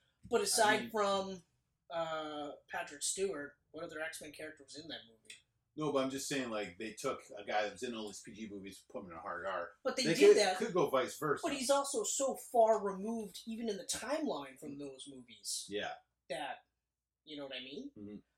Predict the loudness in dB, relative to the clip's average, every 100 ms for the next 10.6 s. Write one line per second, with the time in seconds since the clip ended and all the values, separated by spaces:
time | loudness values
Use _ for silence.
0 | -10 -10 -12 -8 -4 -2 -2 -4 -4 -4
1 | -6 -8 -8 -10 -10 -10 -8 -8 -10 -14
2 | _ _ _ _ _ _ _ _ _ _
3 | -10 -8 -8 -8 -10 -10 -8 -2 -2 -2
4 | -4 -8 -10 -12 -12 -12 -16 _ _ _
5 | -8 -4 -4 0 0 0 -4 -2 -2 -2
6 | -2 -4 -12 -12 -12 -12 -14 -14 -10 -6
7 | -6 -6 -10 -6 0 2 0 -6 _ -20
8 | -12 -8 -6 -8 -8 -10 -6 -6 -6 -2
9 | -2 -2 -4 -8 -12 -16 _ _ 0 2
10 | 0 -6 -10 -10 -10